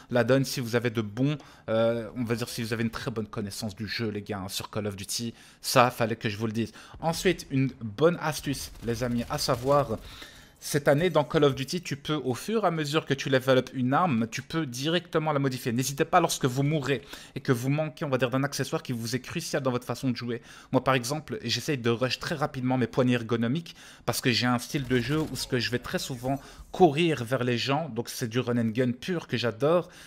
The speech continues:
et je vais justement utiliser cette poignée ergo. Dès que je la débloque, je meurs, boum, start. Je vais sur ma classe, triangle, modifier, je mets l'accessoire en question. Voilà, en attendant, je mets les meilleurs accessoires que j'ai,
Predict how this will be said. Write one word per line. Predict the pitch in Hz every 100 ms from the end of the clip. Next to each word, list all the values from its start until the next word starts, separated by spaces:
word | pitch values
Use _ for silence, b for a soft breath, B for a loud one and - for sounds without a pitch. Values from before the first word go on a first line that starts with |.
| B B
et | 135
je | 127 131
vais | 139
justement | 160 113 180 - - 143 156 156 127 B B B B
utiliser | 170 - 156 139
cette | 170 147 -
poignée | 147 143
ergo. | 127 123
Dès | 117 214
que | 156
je | 165
la | 165
débloque, | 151 135 170 170 -
je | 120 180
meurs, | 160 160 175 139
boum, | 110 143 180
start. | 127 - 185 175 - 110 - B B
Je | -
vais | 110 -
sur | - 202
ma | 185
classe, | - 120 -
triangle, | - 175 156 131 113
modifier, | 131 180 156 143 151 151
je | 117 113
mets | 151 139
l'accessoire | 131 - - 135
en | 151
question. | - 151 - 131 110 B B B B B
Voilà, | 123 120 127
en | 143
attendant, | 156 156 139 170
je | 143
mets | 135
les | 131
meilleurs | 147 170 139
accessoires | 143 - 131 - 139 143 131
que | 131
j'ai, | 120 127 143